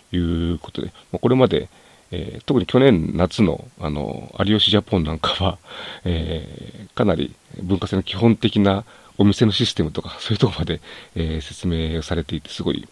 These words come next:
えー、まあ、多分、あの、今までの、その、取り上げるメディアも、こう、興味半分で来たけど、なかなか面白いじゃんみたいな感じな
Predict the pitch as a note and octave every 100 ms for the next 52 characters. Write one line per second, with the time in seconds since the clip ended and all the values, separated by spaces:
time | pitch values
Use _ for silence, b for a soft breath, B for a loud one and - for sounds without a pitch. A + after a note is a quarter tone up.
0 | - D#2 - - G#2+ G2+ - - _ -
1 | - _ - - - - G2 B B B
2 | B B B B _ _ _ - D3+ F#2+
3 | E2+ - F2 D2+ D2 - C2+ - A#1 -
4 | _ _ _ A#2 C3+ D#3+ A2+ D#2+ - _
5 | - - - - _ _ _ - G2+ G2+
6 | G2 G2+ F#2 F2+ E2+ F#2+ E2 G2 G2 F#2+
7 | - _ F#2+ F#2 F#2 F2+ - - - -
8 | - C#3 C3+ D#3 C3+ F2+ E2+ D2+ - -
9 | - D#2 D#2 G2+ G2+ - G2+ F#2 - -
10 | G2+ F#2+ - G2+ D#2+ D#2+ E2 D#2+ - E2
11 | D#2+ - F2 E2 E2+ - B B B B
12 | A2 A2+